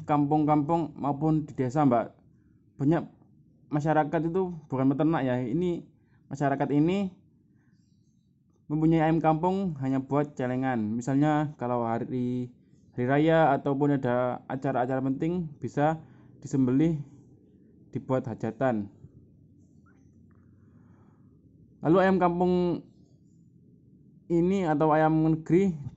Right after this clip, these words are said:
dibudidayakan secara intensif, yaitu disebut ayam kampung,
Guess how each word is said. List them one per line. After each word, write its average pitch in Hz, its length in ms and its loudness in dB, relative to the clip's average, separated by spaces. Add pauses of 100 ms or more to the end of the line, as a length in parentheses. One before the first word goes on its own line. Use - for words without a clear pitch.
dibudidayakan 135 640 0
secara 147 300 0
intensif, 139 800 0 (720)
yaitu - 240 -4
disebut 135 320 0
ayam 135 160 2
kampung, 151 480 -2